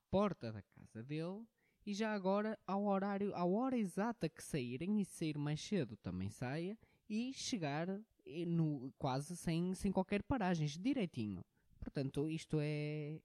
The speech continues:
é arranjar desculpas. E depois existem os outros, que é os sonhadores,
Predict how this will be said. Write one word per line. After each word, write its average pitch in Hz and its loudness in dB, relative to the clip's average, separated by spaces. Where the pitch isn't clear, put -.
é 135 0
arranjar 151 2
desculpas. - -4
E 214 0
depois 170 4
existem 170 0
os 165 2
outros, - 0
que 180 0
é 175 2
os 175 2
sonhadores, 180 0